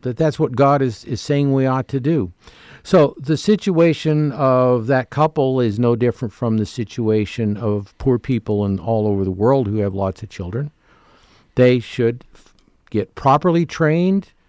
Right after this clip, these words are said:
Um, the Billings method, uh, there's a number of them. You know,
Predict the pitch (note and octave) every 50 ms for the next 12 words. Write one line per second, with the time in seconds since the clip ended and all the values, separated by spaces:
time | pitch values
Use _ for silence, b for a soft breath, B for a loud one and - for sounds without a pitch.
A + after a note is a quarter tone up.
0 | _ _ _ _ _ _ _ - G#2 G2 F#2+ F#2+ F#2+ F#2 F#2 F#2 F2+ F2+ F#2+ -
1 | _ _ _ _ _ _ _ _ _ - _ _ _ _ _ - F#2+ F#2 G2+ G#2+
2 | G2 - - - G#2+ G#2 A2+ A#2+ B2+ C#3 C3+ C3 A2+ G#2+ B2+ B2 B2 B2+ B2 -
3 | - C#3 C3+ C3+ C3 B2 A#2+ - - A2 G2+ F#2+ F#2+ F#2+ F#2 F2+ E2 - _ _
4 | _ _ _ _ _ _ _ _ - - F#2 F2+ F2+ F#2+ G2 G2+ G#2 G#2+ A#2 B2+
5 | F#2+ F#2 F#2 F2 F#2+ G#2 G#2 A2 A2 G#2 G#2 G2 G2 F#2 F#2+ G2